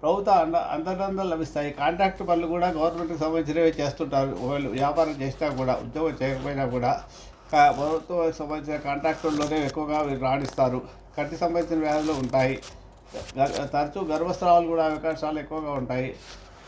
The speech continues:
వీరు ఎక్కువగా కోపం ఉంటుంది. దా-, గొడవలలో ఇరుక్కునే అవకాశాలు ఎక్కువగా ఉంటాయి.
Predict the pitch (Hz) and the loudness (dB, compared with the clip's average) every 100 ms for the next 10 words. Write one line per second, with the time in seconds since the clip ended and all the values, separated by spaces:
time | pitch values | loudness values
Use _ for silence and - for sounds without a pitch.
0 | - 156 175 175 165 190 208 202 175 - | -8 0 2 4 2 2 2 4 4 2
1 | - - - - - - - - - - | -10 -20 -20 -20 -20 -20 -20 -20 -20 -20
2 | - - 180 190 180 165 165 165 151 147 | -12 -4 -2 -2 -2 -2 0 0 -2 0
3 | 156 156 - - - 143 170 185 185 185 | 0 0 -6 -12 -8 -4 0 0 0 2
4 | 175 - - - - - - - - - | 0 -2 -14 -20 -20 -20 -20 -20 -20 -20
5 | - - - - - - - - - - | -20 -18 -16 -12 -12 -12 -18 -20 -20 -20
6 | - - - 160 196 208 190 151 165 185 | -20 -20 -4 -2 0 0 2 4 2 2
7 | 180 180 160 151 175 170 160 143 139 127 | 0 2 2 2 -2 -2 0 0 -2 -2